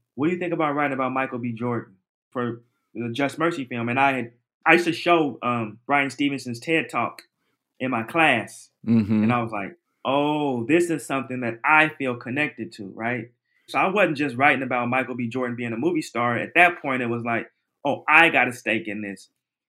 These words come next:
Speaker 1: Then I watched the film, and I, that moment in the film where the strip search happens, I'm like, "Oh, I can remember this." I didn't feel any more debased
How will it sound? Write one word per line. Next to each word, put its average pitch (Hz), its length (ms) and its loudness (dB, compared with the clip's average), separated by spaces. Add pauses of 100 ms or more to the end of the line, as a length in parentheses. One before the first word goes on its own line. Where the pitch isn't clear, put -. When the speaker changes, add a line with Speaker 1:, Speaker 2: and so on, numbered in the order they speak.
(160)
Speaker 1:
Then 165 140 4
I 147 140 6
watched 135 260 2
the 123 80 -8
film, 156 560 0 (120)
and 135 160 0
I, 131 220 2 (220)
that 131 200 0
moment 147 420 0
in 123 100 -2
the 117 120 -4
film 147 320 -4
where 120 100 -4
the 113 100 -6
strip 170 260 -6
search 113 260 -6
happens, 107 300 -6
I'm 110 160 -6
like, 87 180 -10 (120)
"Oh, 127 340 -2
I 120 160 0
can 117 260 -8
remember 113 480 -6
this." 98 240 -12
I 131 360 0
didn't 147 180 -2
feel 120 260 -6
any 143 220 -4
more 135 280 -4
debased 117 720 -4